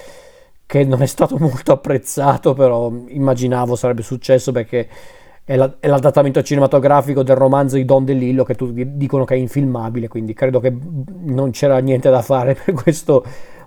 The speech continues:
povero Cristo, quindi è andata così. Quindi film che proverò a recuperare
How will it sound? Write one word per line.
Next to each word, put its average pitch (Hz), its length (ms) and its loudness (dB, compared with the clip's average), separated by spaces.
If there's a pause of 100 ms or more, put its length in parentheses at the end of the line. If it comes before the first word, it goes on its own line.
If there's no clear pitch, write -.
povero 139 340 2
Cristo, 123 520 -4
quindi 113 440 -6 (400)
è 160 120 -6
andata 123 300 -2
così. 90 340 -16
Quindi 165 360 -2 (840)
film 147 320 0
che 127 160 0
proverò 131 400 2
a 127 40 4
recuperare 117 1040 -6